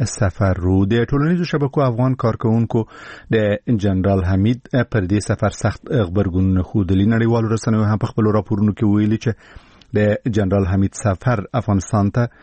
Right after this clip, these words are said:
ښیي چې دوی د طالبانو ملاتړي ول. دا چې د پاکستان د اپوزیسیون مهمو ګوندونو کابل ته د جنرال، اه، حمید سفر څه ډول ارزولی؟ نور به زموږ د مشال راډیو د همکار مجید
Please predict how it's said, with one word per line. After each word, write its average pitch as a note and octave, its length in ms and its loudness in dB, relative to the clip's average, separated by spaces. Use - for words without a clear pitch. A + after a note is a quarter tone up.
ښیي C3+ 380 -2
چې A2 100 0
دوی G2 160 4
د G2 160 -2
طالبانو F#2 540 2
ملاتړي F#2 560 0
ول. - 180 -4
دا A2 80 2
چې - 160 -6
د - 140 -2
پاکستان G#2+ 580 0
د G2 100 0
اپوزیسیون A#2 760 0
مهمو G#2+ 580 0
ګوندونو F#2+ 560 2
کابل G2 260 0
ته G2+ 120 0
د F2 100 -2
جنرال، F#2+ 360 2
اه، G2 340 0
حمید G#2 460 0
سفر G#2 540 -2
څه A#2+ 140 -4
ډول C3+ 240 2
ارزولی؟ C3+ 440 0
نور G2 480 2
به F#2+ 380 2
زموږ F#2 240 0
د F#2 160 2
مشال A2 320 0
راډیو G#2+ 320 0
د G2 140 0
همکار G#2+ 420 -2
مجید F#2 340 0